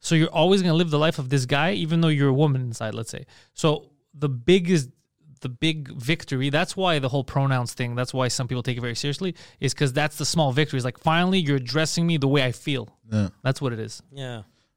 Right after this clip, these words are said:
Speaker 2: Well, that's very interesting that you say that, because I felt like a child my whole life, even though I'm a grown-ass fucking man. And the book addresses that.
Speaker 1: Are we going back to, I
Speaker 3: Yeah.
Speaker 1: told you, anything we talk about, it's gonna
Speaker 3: Always
Speaker 1: go
Speaker 3: a
Speaker 1: back to his
Speaker 3: goddamn
Speaker 2: No,
Speaker 1: fucking
Speaker 2: no, I'm just saying. <laughs>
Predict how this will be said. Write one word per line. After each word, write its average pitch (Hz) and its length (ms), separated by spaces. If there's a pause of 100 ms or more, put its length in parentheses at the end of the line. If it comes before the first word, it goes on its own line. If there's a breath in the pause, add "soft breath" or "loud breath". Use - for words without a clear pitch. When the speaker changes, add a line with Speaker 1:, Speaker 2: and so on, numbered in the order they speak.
(160)
Speaker 2:
Well, 135 100
that's 135 140
very 160 180
interesting 156 320
that 123 160
you - 60
say 147 160
that, 113 280
because 107 520 (680)
I 117 80
felt 113 240
like 110 140
a - 20
child 117 320
my 98 100
whole 90 200
life, 82 400
even 104 200
though 104 60
I'm 101 80
a 95 60
grown-ass 92 480
fucking 87 280
man. 87 260 (440)
And 107 100
the 98 60
book 98 240
addresses 98 520
that. 76 200 (1000 loud breath)
Speaker 1:
Are 170 140
we 262 140
going 240 220
back 202 260
to, - 100
I - 20 (200)
Speaker 3:
Yeah. 160 40
Speaker 1:
told 151 220
you, 165 60
anything 220 280
we 175 100
talk 185 220
about, 220 180
it's 165 100
gonna 175 120
Speaker 3:
Always 170 40
Speaker 1:
go 190 60
Speaker 3:
a 180 40
Speaker 1:
back 180 240
to 196 60
his 165 160
Speaker 3:
goddamn 139 80
Speaker 2:
No, 147 160
Speaker 1:
fucking 247 80
Speaker 2:
no, 208 100
I'm 175 120
just 165 200
saying. 220 260
<laughs> - 60